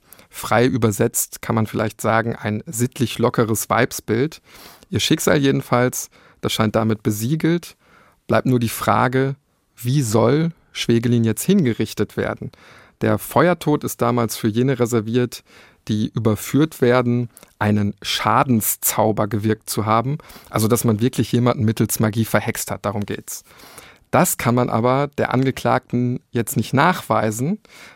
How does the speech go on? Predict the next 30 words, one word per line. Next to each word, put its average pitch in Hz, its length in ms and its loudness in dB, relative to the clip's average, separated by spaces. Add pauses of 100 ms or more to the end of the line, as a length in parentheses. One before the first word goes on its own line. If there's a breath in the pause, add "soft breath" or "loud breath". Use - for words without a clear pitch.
(100)
Der 107 160 0
Landrichter 123 580 0
Treuchtlinger 143 800 0
kommt 110 240 -2
deshalb 120 320 -2
zu - 100 -8
dem 107 140 -2
Schluss, - 500 -2 (540 loud breath)
dass 113 180 0
die 120 180 -2
Angeklagte 120 640 0
Schwegelin, 139 540 2
Zitat, - 680 -2 (480 soft breath)
„durch 117 220 0
das 104 160 0
Schwert - 720 0 (220)
vom 107 320 0
Leben 127 360 2
zum 110 260 0
Tod 117 300 -2
hinrichten, 131 840 -2 (480 soft breath)
der 110 100 2
Kadaver 110 540 2
hingegen 110 460 0
nach 107 180 -2
guter 127 280 -2
Gewohnheit 110 720 0 (240 soft breath)
zu - 160 -4
verbrennen“ 107 640 2
sei. 95 420 -6